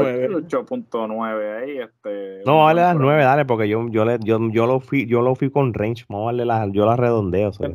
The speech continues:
Speaker 2: Ah, pues vamos a, entonces, vamos a
Speaker 1: Escupiste la,
Speaker 2: cuadrarla.
Speaker 1: la mitad que te iba a comer, la
Speaker 2: Sí,
Speaker 1: escupiste para
Speaker 2: exacto.
Speaker 1: atrás.
Speaker 3: Sí, sí, sí.
Speaker 2: La escupiste otra vez.
Speaker 3: Sin ahogarme.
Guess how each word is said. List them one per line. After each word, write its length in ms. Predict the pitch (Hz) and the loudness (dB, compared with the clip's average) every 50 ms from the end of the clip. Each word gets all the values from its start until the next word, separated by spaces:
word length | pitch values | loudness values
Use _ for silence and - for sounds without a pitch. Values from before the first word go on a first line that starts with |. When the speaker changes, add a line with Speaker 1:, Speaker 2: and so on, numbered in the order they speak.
| 90 82 - | -10 -10 -10
Speaker 2:
Ah, 240 | 107 107 107 104 101 - - | -8 -8 -10 -10 -12 -16 -16
pues 160 | 98 95 92 92 | -18 -16 -16 -16
vamos 480 | 92 95 101 101 104 113 110 110 110 110 | -14 -12 -12 -10 -8 -8 -8 -8 -6 -8
a, 40 | 107 | -8
entonces, 460 | 104 101 - 110 110 110 - - 113 107 104 98 98 | -10 -10 -12 -12 -14 -12 -8 -4 -4 -2 -2 -2 -4
vamos 140 | 95 98 - | -6 0 2
a 40 | 165 | 4
Speaker 1:
Escupiste 400 | 175 - - 214 190 202 208 233 - 196 180 | 4 6 6 8 8 8 8 8 8 6 6
la, 0 | 175 165 | 8 8
Speaker 2:
cuadrarla. 140 | 160 165 165 | 6 6 4
Speaker 1:
la 40 | 165 | 2
mitad 300 | 165 170 165 170 175 185 | 2 0 0 0 0 -2
que 100 | 190 196 | 0 2
te 80 | 196 | 4
iba 140 | 196 202 202 | 6 6 6
a 80 | 202 180 | 6 4
comer, 240 | 190 190 196 208 202 | 4 2 4 4 6
la 80 | 196 | 6
Speaker 2:
Sí, 40 | 190 | 4
Speaker 1:
escupiste 380 | - - - 170 165 - - 190 | 4 2 0 0 0 0 0 2
para 140 | 185 180 175 | 2 2 2
Speaker 2:
exacto. 100 | 165 165 | 2 2
Speaker 1:
atrás. 200 | 165 160 156 - | 0 -2 -2 2
Speaker 3:
Sí, 260 | - 113 120 120 110 | 4 6 6 6 6
sí, 200 | 98 113 113 110 | 6 4 4 4
sí. 220 | 101 107 107 107 101 - - - - - | 4 2 2 0 -2 -6 -14 -20 -18 -16
Speaker 2:
La 80 | - - | -14 -6
escupiste 500 | - - 220 214 202 190 - 208 196 135 | -2 0 0 0 0 -4 -8 -6 -4 -4
otra 400 | 123 117 - 120 117 110 107 104 | -4 -4 -2 -2 -2 -2 -4 -6
vez. 100 | 101 98 - | -8 -4 0
Speaker 3:
Sin 120 | 117 107 | 2 4
ahogarme. 640 | 101 101 101 98 98 104 113 113 107 101 95 87 | 6 6 6 6 6 4 4 4 4 2 0 -2